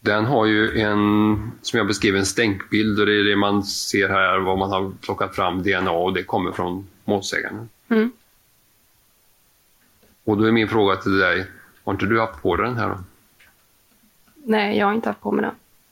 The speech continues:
Speaker 2: Jag har på mig min vita t-shirt och mina blåa jeans.
Speaker 1: Mm. Det, vi såg ju det fotot på dig också.
Speaker 2: Mm.
Speaker 1: Men det kan ju vara så att du har bytt kläder under kvällen och gått lagt dig vid något tillfälle och sen tagit på dig den här.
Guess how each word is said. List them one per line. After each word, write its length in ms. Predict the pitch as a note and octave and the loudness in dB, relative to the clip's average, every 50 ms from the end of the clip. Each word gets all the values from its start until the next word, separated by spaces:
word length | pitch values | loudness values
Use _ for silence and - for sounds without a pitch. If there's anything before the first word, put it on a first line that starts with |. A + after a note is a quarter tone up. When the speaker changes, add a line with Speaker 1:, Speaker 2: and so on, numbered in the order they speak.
| _ | _
Speaker 2:
Jag 80 | - - | -12 -12
har 40 | G#3+ | -10
på 200 | - - A#3+ A3+ | -6 -2 2 2
mig 140 | G#3+ G#3+ | 4 4
min 160 | G#3 G#3 G#3 G3+ | 6 4 4 4
vita 260 | G3+ G#3 G#3 G3+ G#3 | 2 2 0 -2 -2
t-shirt 420 | - - - G#3 - - - - | 0 0 0 0 0 -2 -2 -2
och 60 | - | 0
mina 200 | - - - - | 2 2 2 2
blåa 240 | - - - F#3 F#3 | 2 2 2 2 4
jeans. 440 | G3 G3 G3 A#3 A#3 - - - - _ _ _ _ _ _ _ - - - | 4 4 2 2 0 -2 -4 -6 -8 _ _ _ _ _ _ _ -20 -8 -4
Speaker 1:
Mm. 400 | G2 A2 G2+ G#2 A2+ B2 C#3 C3+ - - - - - - - | -2 0 0 0 0 -2 -4 -6 -10 -14 -20 -20 -20 -10 -4
Det, 240 | - A#2 A#2 A#2+ C3+ | 0 2 4 4 4
vi 180 | A#2+ - A#2 A2 | 4 4 2 2
såg 260 | - - A2 G2+ C3+ | 4 4 4 4 6
ju 60 | F3 | 4
det 80 | E3 C3+ | 4 4
fotot 320 | - C3 A2 - C3+ B2+ | 4 2 2 2 2 2
på 60 | - | 2
dig 120 | F#3+ D3 A2+ | 4 4 4
också. 160 | F#2+ - E2 | 2 0 0
Speaker 2:
Mm. 460 | E2+ F#2+ A2+ - A3 A3 A#3 A#3+ B3 - | 0 0 -2 -4 -4 -6 -6 -6 -6 -2
Speaker 1:
Men 140 | - A#2 A2 | 2 2 2
det 80 | G#2 | 4
kan 140 | G2 B2 C3+ | 4 4 4
ju 60 | D3 | 6
vara 120 | D3 C3+ B2+ | 6 4 4
så 100 | - B2 | 4 2
att 100 | G#2+ A2 | 2 4
du 60 | A#2 | 4
har 100 | A2 G#2+ | 4 4
bytt 480 | - F#2 E2+ - - - - - - - - - - - _ - _ _ _ _ _ | 2 0 2 2 2 2 0 -4 -8 -6 -6 -6 -8 -10 _ -20 _ _ _ _ _
kläder 380 | - - C#3+ A2 G2 F#2 G2 G#2 | -4 -2 0 0 2 2 2 2
under 180 | G2 G2+ G2+ | 2 2 2
kvällen 380 | G2+ - G#2 F2 E2+ F2 F2 F#2 | 2 0 0 0 0 0 0 0
och 80 | F#2 | 0
gått 140 | F2 G2 F#2 | -2 -2 -2
lagt 240 | F#2+ - - - - | -2 -4 -4 -4 -4
dig 80 | B2 C3+ | -2 0
vid 80 | D#3 | 0
något 120 | D3 C3+ - | 0 0 0
tillfälle 380 | D#3 D3 C3 - - C3 B2+ | 0 0 0 -2 -2 0 0
och 60 | A#2+ | 0
sen 120 | B2 A#2+ A#2 | 0 0 -2
tagit 180 | - A2+ - | -2 -4 -2
på 140 | - B2 - | 0 0 2
dig 140 | B2 G#2+ G#2 | 2 2 2
den 100 | G#2+ G2+ | 0 0
här. 340 | G#2+ A#2+ - A#2 G#2+ G2+ | 0 -2 -2 -2 -4 -6